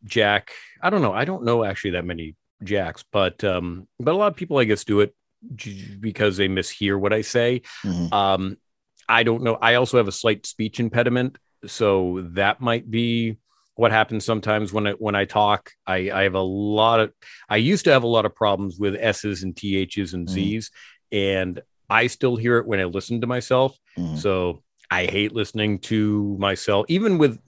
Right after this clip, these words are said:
Speaker 1: i-, whether it's a commercial or a podcast, and I'm enjoying hearing the podcast, I hear myself, and I, we're all our biggest critics. So I always hate listening to myself, but that might be part of it.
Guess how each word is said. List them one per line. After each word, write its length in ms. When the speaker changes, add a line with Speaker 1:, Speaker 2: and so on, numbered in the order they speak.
Speaker 1:
i-, 220
whether 300
it's 160
a 60
commercial 420
or 100
a 60
podcast, 580
and 100
I'm 80
enjoying 440
hearing 320
the 80
podcast, 600
I 60
hear 160
myself, 520
and 140
I, 180
we're 220
all 160
our 80
biggest 340
critics. 420
So 500
I 160
always 460
hate 380
listening 420
to 100
myself, 460
but 320
that 240
might 200
be 160
part 280
of 80
it. 180